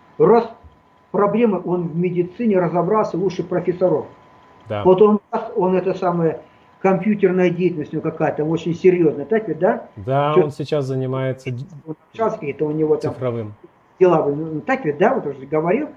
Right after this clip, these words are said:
Speaker 2: Да,
Speaker 1: там
Speaker 2: да.
Speaker 1: что-то Билл Гейтс там и всё, и он там, это ещё чуть ли не в девяностые годы там в таком плане. Это очень продвинутый человек и очень незаурядная личность.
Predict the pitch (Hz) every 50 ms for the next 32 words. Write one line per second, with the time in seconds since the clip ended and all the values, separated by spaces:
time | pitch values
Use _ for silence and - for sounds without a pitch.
0 | - _ - 107 107 113 123 - 113 - 160 - 156 - _ _ _ _ _ _
1 | - 160 147 143 185 240 254 233 - 190 165 147 - - - 165 151 151 165 214
2 | 240 233 226 214 190 170 - - - - _ _ _ 185 180 180 185 175 180 185
3 | 165 - 208 - - 170 175 165 160 143 139 175 170 180 190 185 170 160 - -
4 | 170 160 165 165 147 147 139 - 143 135 127 - - - - - - - 147 -
5 | 156 160 156 - 160 151 143 143 160 - 185 - - - - - 226 208 175 -
6 | 151 139 120 - 156 156 156 151 156 139 135 123 - 127 - - 139 135 127 127
7 | 110 - 147 151 143 - - 131 135 135 131 135 143 139 135 131 127 113 127 131
8 | 127 120 123 117 - - 113 -